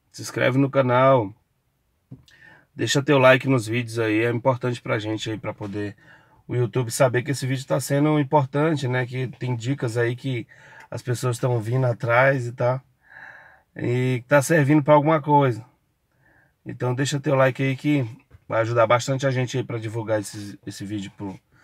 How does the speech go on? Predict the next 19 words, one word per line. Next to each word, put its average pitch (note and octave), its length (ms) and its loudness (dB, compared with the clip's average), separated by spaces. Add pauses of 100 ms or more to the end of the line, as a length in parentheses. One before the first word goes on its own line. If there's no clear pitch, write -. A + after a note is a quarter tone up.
(360)
pra A#2+ 120 -2
outras A2+ 240 -4
pessoas B2+ 580 -2
e E3+ 160 2
fazer - 240 -4
o F3 40 -2
canal F3 240 0
crescer D3+ 340 -2
também, C3+ 320 0
né? B2+ 220 0
Incentivar B2 500 0
a - 20 4
gente A#2 280 -2
a, B2+ 160 -2 (680)
a A#2 120 -4
fazer A#2 300 0
novos B2 440 2
vídeos, A2+ 680 -4 (400)
beleza? C3 600 0